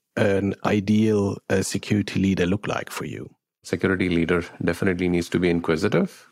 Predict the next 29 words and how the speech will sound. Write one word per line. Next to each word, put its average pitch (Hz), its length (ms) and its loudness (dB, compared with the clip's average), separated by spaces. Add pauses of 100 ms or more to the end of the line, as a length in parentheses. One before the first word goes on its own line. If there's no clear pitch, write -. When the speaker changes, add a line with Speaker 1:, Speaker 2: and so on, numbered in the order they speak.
(140)
Speaker 2:
should - 260 -2
question 92 360 0
everything, 95 500 0 (500)
not 95 300 2
just 98 260 0
because 87 540 -2 (260)
he 98 200 2
or 92 80 2
she 98 200 0
is 85 80 0
being 90 220 0
asked 85 300 0
from 87 360 -2
your 85 140 2
management 85 560 0
to 95 160 0 (480)
control 101 320 2
the 90 100 2
budget. 78 400 -2 (640)
Understand 107 560 2
how 101 200 0
the 98 120 -6
technology 92 500 -2
really 87 260 2
works, 87 280 0
how 92 160 2
do 90 80 0
the 87 120 0
infrastructure 90 800 0